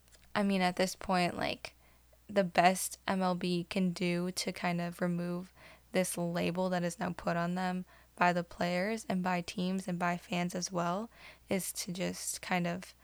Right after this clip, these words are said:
make some critiques to the rule, um,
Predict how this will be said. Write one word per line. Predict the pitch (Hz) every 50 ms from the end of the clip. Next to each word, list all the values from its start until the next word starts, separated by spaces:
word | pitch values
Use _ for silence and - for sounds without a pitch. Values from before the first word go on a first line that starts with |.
| - - - - - - - -
make | - 196 190 185 -
some | - - 185 185 180
critiques | - - 190 - - - 185 175 - - - - - -
to | - - 196
the | 185 185
rule, | 170 175 180 175 175 170 170 170 170 170 - - - - - - - _ -
um, | - - - - 233 269